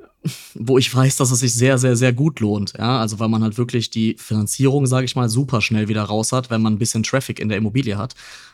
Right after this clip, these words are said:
ähm, und wenn man dann halt sagt, ich zieh selber drei Wochen im Jahr, mache ich unten Urlaub und den Rest vermiete ich's oder teilvermiete ich es,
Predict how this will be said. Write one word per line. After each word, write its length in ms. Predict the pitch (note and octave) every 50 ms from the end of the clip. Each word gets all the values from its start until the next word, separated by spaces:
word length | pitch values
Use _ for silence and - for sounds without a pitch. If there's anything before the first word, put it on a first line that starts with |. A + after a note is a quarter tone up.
| _
ähm, 240 | - A#2 A#2 A2+ A#2
und 180 | - A#2 A2+ A2
wenn 120 | A2+ A2
man 120 | A2+ A2 G#2+
dann 180 | A2 A2 A2
halt 180 | G#2+ G#2+ G#2+ - -
sagt, 440 | - - A2+ G#2+ G#2+ G#2+ - - - - A1 -
ich 160 | - - -
zieh 180 | - - A#2+
selber 400 | G#2+ G#2 A2+ A2 A2 B2 C#3 C3+ C3
drei 280 | A2+ - A2 A2 A#2
Wochen 260 | A#2 A2+ - - A#2+ A2+
im 120 | A2 A2+
Jahr, 260 | A2 A2+ A2+ A2+ A2+ A2 -
mache 220 | - G#2 A2 A2
ich 80 | A2+ -
unten 260 | F#2 A#2 G2+ A2 -
Urlaub 300 | A2+ A#2+ C3 C3+ C3+ C3+
und 80 | A#2 A2+
den 80 | G#2+
Rest 220 | G#2 A#2 A#2 - -
vermiete 360 | A#2 G#2+ A2+ C#3 D3 - A2+
ich's 180 | B2+ B2+ -
oder 120 | - F#2+ G2+
teilvermiete 520 | - A#2+ A#2 B2 - A2 G#2+ G#2+ G2+ -
ich 100 | G#2+ -
es, 180 | A#2 C#3 -